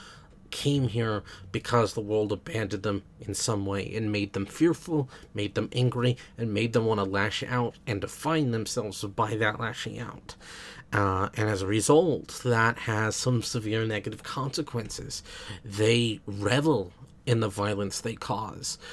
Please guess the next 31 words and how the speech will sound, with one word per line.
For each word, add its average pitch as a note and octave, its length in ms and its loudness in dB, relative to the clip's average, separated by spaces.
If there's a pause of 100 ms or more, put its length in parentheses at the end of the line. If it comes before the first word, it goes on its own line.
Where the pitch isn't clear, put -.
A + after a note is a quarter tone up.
(360)
Uh, G2+ 320 6
they G#2 140 0
keep D3+ 240 0
telling C#3+ 280 4
Siri C3 220 0
to A2+ 60 0 (120)
kill D3+ 200 2
people, A2+ 500 -4
and A2+ 120 0
when A2 120 4
Siri B2 380 2
refuses, B2+ 640 0
they A2 140 2
call A2+ 260 -6
her - 160 -8
a - 60 -20
coward. C#3 500 2 (300)
They - 80 -6
say B2+ 180 2
that A2 140 0
she's - 200 -6
gonna A2 140 2
die A#2 300 4
soon, D#3+ 340 0 (400)
and B2 100 6
when A#2+ 140 8
she D3+ 640 0
finally C3+ 520 2
does C3+ 360 4
kill D3 220 4
someone, G#2+ 520 0